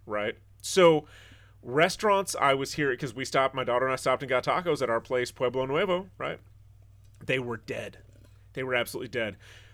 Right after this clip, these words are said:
The weather reports, the weather reporting, uh, it's not public safety.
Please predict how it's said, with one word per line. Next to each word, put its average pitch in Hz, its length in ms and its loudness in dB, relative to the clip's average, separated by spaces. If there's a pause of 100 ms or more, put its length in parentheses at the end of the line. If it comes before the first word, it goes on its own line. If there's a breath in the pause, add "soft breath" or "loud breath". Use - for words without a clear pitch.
(120)
The 135 200 2
weather 147 520 4
reports, 143 1080 0 (140)
the 135 100 -2
weather 143 260 4
reporting, 135 840 0 (1200)
uh, 160 140 -10 (1300 loud breath)
it's 180 200 0
not 156 260 2
public 139 240 -2
safety. 107 360 -6